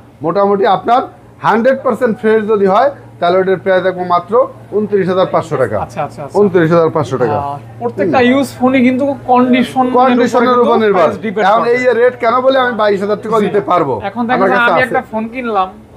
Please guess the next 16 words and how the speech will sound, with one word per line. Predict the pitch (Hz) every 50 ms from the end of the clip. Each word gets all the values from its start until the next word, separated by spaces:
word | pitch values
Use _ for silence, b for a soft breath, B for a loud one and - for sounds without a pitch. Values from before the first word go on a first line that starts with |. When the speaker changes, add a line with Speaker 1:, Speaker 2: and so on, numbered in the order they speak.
| - - - -
Speaker 1:
হ্যাঁ, | 165 190 180 156
Speaker 2:
ধরেন | 208 220 240 247 240
Speaker 1:
হ্যাঁ। | 240 240
Speaker 2:
আপনার | 220 214 202 220 226 226
এক | 226 226 233
লাখ | 226 226 220
টাকা | 240 226 233
দিয়ে | 220 240 262 269 262 269 -
এস | 214 - - -
টোয়েন্টি | - 233 220 220 214 226 226 220 220
থ্রি | 220 - 202 202 208
Ultra | 214 - - 180 175 165 175 160
কিনছি। | 147 160 151 143 117 - - 143
Speaker 1:
জি, | 160 175 196 170 143
জি। | 117 127
Speaker 2:
হ্যাঁ, | 254 247 180